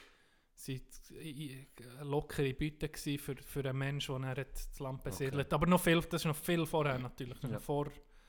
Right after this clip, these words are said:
Speaker 1: vorgeschichtlich sozusagen. Aber Rösser sind dann erst schon mit den Am-, mit den Spaniern in die U-, auf den amerikanischen Kontinent gekommen.
Speaker 2: Hm.
Speaker 1: Und viele haben wir ja im Kopf, ah,
Speaker 2: Ja.
Speaker 1: Indianer von den
Speaker 2: Ja,
Speaker 1: Filmen.
Speaker 2: ja, alle auf
Speaker 1: Jetzt
Speaker 2: der Rösser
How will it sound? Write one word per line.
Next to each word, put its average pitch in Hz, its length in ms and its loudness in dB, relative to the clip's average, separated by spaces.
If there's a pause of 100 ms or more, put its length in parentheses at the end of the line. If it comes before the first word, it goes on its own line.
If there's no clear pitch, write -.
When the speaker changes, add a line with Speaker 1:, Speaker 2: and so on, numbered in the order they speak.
(180)
Speaker 1:
vorgeschichtlich 143 720 -2
sozusagen. 131 420 -10
Aber 131 140 -6 (680)
Rösser 170 280 2
sind 143 200 -4
dann 156 140 2
erst 147 280 -2
schon 156 180 -4
mit 143 200 -6
den - 100 -8
Am-, 131 280 -10
mit 139 240 -8
den 123 100 -6
Spaniern 156 580 0 (1120)
in 143 180 -8
die 147 60 -10
U-, 147 120 -6
auf 143 240 -10
den 139 80 -4
amerikanischen 135 600 -6
Kontinent 165 560 -8
gekommen. - 200 -16 (460)
Speaker 2:
Hm. - 160 -8 (140)
Speaker 1:
Und 139 80 -6
viele 202 260 6
haben 160 80 4
wir 156 80 4
ja 175 180 6
im 165 160 4
Kopf, 170 460 2
ah, 160 60 0
Speaker 2:
Ja. 123 260 8
Speaker 1:
Indianer 160 460 6
von 156 140 -4
den - 120 0
Speaker 2:
Ja, 117 40 0 (140)
Speaker 1:
Filmen. 113 140 6
Speaker 2:
ja, 92 320 0
alle 117 300 2
auf - 40 8
Speaker 1:
Jetzt 156 140 6
Speaker 2:
der 104 80 6
Rösser 123 120 8